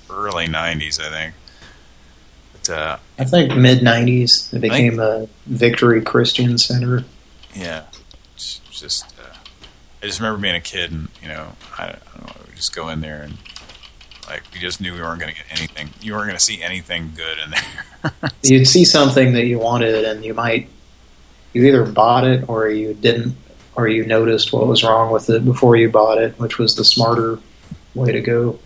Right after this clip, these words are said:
Speaker 1: Right, yeah. And then you went, "Nah, I'll just go ahead and play, or I'll go ahead and, uh, just find this in a regular store for, you know, thirty cents more and buy a version that's,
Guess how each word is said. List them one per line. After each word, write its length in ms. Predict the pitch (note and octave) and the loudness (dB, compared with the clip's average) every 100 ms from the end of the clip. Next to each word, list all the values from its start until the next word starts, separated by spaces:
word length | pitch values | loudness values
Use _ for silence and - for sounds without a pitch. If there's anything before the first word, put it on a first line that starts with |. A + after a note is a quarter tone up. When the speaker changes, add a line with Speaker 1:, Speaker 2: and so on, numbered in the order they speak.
| - | -8
Speaker 1:
Right, 320 | G#2 G2+ F#2 - - | -4 -4 -6 -16 -20
yeah. 220 | - - - | -20 -20 -20
And 100 | - | -16
then 100 | D2 D2 | -16 -16
you 60 | |
went, 180 | - - _ - - _ _ - _ _ - | -16 -18 _ -20 -20 _ _ -20 _ _ -2
"Nah, 480 | F#3 G3 F#3+ F3+ - | 2 4 4 2 2
I'll 140 | G#3 | 0
just 220 | D#3+ - | 2 0
go 140 | A#2 A2+ | 0 -2
ahead 120 | G2 | -2
and 200 | F2+ F2 | -2 -6
play, 580 | - F2 E2+ E2+ E2 - | -10 -10 -8 -10 -14 -16
or 220 | E2 D#2 E2 | -14 -8 -4
I'll 180 | F2+ | -4
go 100 | G#2+ | -4
ahead 140 | E2+ F#2 | -10 -6
and, 140 | D#2 | -6
uh, 180 | - D2 | -8 -12
just 280 | D2 - - | -10 -10 -6
find 260 | E2+ E2+ D#2+ | -6 -4 -4
this 180 | E2 | -4
in 80 | E2+ | -6
a 60 | D#2+ | -8
regular 420 | D#2+ E2 D#2+ D#2 | -10 -10 -12 -6
store 440 | - - E2+ E2 | -6 -4 -4 -2
for, 300 | D#2 - D2 D2+ - | 2 2 2 -10 -16
you 80 | D2+ | -14
know, 260 | D2 D2 G2+ - _ _ - - | -14 -16 -20 -20 _ _ -20 -20
thirty 400 | - - G2+ F2 D#2+ | -12 -8 -8 -6 -4
cents 320 | F2 D#2+ - | -4 -4 -8
more 260 | D#2+ E2 | -10 -10
and 120 | D2+ - | -12 -14
buy 200 | D#2+ D#2 | -12 -12
a 500 | D2 - - - E2+ | -14 -20 -20 -20 -20
version 340 | E2 E2 D2+ | -20 -14 -12
that's, 360 | C#2+ - - | -12 -10 -10